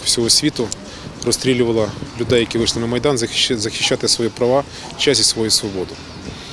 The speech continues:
Більше тисячі поранених, більше сотні загиблих — це ціна, яку сплатили українці за право жити в свобідній європейській країні.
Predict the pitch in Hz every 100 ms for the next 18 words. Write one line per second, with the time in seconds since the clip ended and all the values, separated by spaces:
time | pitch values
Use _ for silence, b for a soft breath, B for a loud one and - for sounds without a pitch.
0 | B B B - 131 - 139 127 131 127
1 | 139 147 139 135 - - B B 123 113
2 | 131 135 120 120 120 131 123 110 123 110
3 | - 131 120 - 104 107 117 110 - 135
4 | 139 - 101 110 - 123 110 113 110 -
5 | 113 127 127 110 110 - 104 - 101 104
6 | 95 87